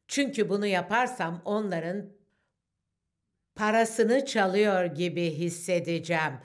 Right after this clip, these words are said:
Ama benim işime ihtiyacım var. "İşimi kaybetmek istemiyorum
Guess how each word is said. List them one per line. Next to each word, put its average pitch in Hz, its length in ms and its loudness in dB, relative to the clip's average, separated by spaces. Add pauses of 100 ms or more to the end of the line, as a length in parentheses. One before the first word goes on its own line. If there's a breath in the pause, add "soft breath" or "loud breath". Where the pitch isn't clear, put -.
(260 loud breath)
Ama 208 540 0 (420)
benim 196 480 0
işime 180 520 -2
ihtiyacım 165 680 -4
var. 117 220 -16 (760)
"İşimi 202 440 -2
kaybetmek 180 640 0
istemiyorum 165 680 -8